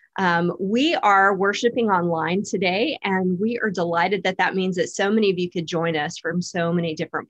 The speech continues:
places. Um, today, we are actually going to launch Advent with a conversation about Advent, its meaning, and, um, how we celebrate different aspects of it. So I wanna introduce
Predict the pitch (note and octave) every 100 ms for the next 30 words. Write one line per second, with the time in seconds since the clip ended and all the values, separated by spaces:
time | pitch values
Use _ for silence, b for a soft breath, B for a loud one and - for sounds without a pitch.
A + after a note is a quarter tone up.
0 | - C#3+ D#3 - - - - - B B
1 | B - A3 A3 B3+ A#3+ D4 A#4 D#4 B3
2 | D4 - - - A3 - C4 G#3+ G#3 G3+
3 | F#3 F3+ F#3 A#3 F4 - F#3 F#3+ F#3 F#3
4 | F#3 G3+ A3 G#3 F3+ G3+ - F3 F3 F3+
5 | F3 - F3 F#3 G3 - - C#3+ D3 -
6 | - E3 D#3+ F3 F3+ G#3+ G#3+ G#3 G#3 G#3+
7 | B B B - F3 E3+ E3 E3 D#3+ E3+
8 | F3 D#3+ D#3 F#3 F#3 F3 E3+ G3+ G3+ G3
9 | F#3+ F3+ F3+ F3 - - F#3+ F#3 F#3+ E3
10 | E3 E3+ - E3 D3 - - D#3+ C#3+ B2
11 | - - F3 E3+ E3 - - C4+ - -
12 | A3+ A3+ F#3+ G3 F#3 G#3+ A3